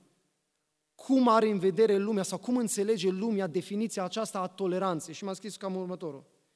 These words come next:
Cere acceptarea oricărui om, oricărui ideologii, oricărui tânjir, oricărui dorințe, neținând cont de voia lui Dumnezeu.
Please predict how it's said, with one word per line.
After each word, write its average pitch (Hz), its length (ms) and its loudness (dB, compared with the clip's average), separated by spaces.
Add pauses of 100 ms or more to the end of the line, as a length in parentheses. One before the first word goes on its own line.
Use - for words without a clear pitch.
(560)
Cere 226 320 4
acceptarea 196 1000 -2
oricărui 190 560 0
om, 147 220 -2 (580)
oricărui 202 580 4
ideologii, 147 600 -6 (460)
oricărui 214 580 8
tânjir, 156 500 -6 (380)
oricărui 220 640 6
dorințe, 202 680 0 (320)
neținând 196 920 2
cont 208 420 -4
de 156 160 -4
voia 185 240 2
lui 175 120 0
Dumnezeu. 160 480 -4